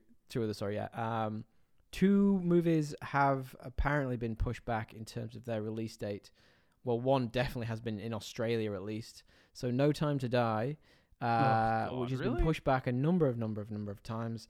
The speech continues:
Speaker 1: is apparently now getting a later release date, later in October release date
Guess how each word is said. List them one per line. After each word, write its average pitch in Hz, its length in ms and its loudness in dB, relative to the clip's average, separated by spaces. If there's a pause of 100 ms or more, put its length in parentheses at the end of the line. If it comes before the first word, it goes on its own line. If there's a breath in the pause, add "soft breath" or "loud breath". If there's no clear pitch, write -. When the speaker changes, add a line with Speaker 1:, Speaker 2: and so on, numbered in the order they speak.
(200 soft breath)
Speaker 1:
is 127 80 -12
apparently 127 380 -2
now 113 160 -2
getting 110 300 -4
a 95 60 -6
later 110 360 -4
release 107 320 -6
date, 107 320 -8 (120)
later 143 360 0
in 131 120 -2
October 135 440 0
release 110 340 -2
date 110 260 -2